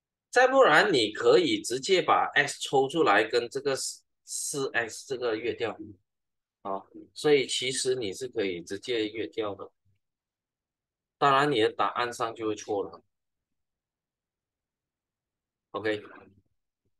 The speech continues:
当然这样子做会比较方便了。<laughs> 呃，是交叉，这个 x 如果先抽出来，跟这个 x 直接约掉的话，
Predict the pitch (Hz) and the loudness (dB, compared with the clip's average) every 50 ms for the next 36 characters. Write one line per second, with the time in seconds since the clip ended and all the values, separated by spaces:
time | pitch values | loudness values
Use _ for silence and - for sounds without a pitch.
0 | _ _ _ _ _ _ _ _ _ _ _ _ _ _ - - 135 143 143 156 | _ _ _ _ _ _ _ _ _ _ _ _ _ _ -4 -2 0 0 0 0
1 | 180 170 135 - - - 139 135 127 139 131 - - 82 87 - - 98 95 95 | -2 -2 -4 -6 -4 -4 -4 -4 -4 -4 -4 -4 -6 -6 -6 -6 -10 -10 -10 -10
2 | 95 117 113 104 95 87 - - - - 101 98 _ - - - - _ _ 101 | -8 -6 -6 -6 -8 -8 -10 -12 -12 -14 -18 -20 _ -20 -20 -20 -20 _ _ -20
3 | - - - 160 165 170 165 160 160 156 151 _ _ _ _ _ _ _ _ _ | -16 -12 -12 -10 -10 -10 -12 -14 -16 -18 -20 _ _ _ _ _ _ _ _ _
4 | - - 127 127 123 123 123 127 123 123 120 - - - - 202 220 220 220 - | -2 2 4 6 6 8 8 8 6 4 2 -2 -4 -2 4 6 6 6 6 6
5 | 202 190 180 196 196 - 139 135 - 220 220 240 233 - - - 185 185 175 - | 4 4 4 0 -2 -4 -4 0 2 4 6 6 6 6 4 2 2 2 0 0
6 | 165 156 151 190 196 165 127 110 107 107 - 139 131 131 135 143 143 139 135 156 | -2 2 4 4 6 6 6 6 4 2 2 0 0 0 0 0 0 0 2 2
7 | 160 139 104 104 110 110 117 113 113 - 127 131 - - 113 110 - - - - | 2 2 2 2 0 0 -4 -6 -6 -6 -8 -6 -6 -6 -6 -8 -8 -12 -16 -14
8 | 95 95 - - 123 113 113 113 120 107 104 123 117 110 104 95 92 98 113 113 | -14 -10 -6 -4 -4 -4 -4 -4 -4 -4 -2 -2 -2 -2 0 -2 0 2 2 2
9 | 104 - - | 2 0 -4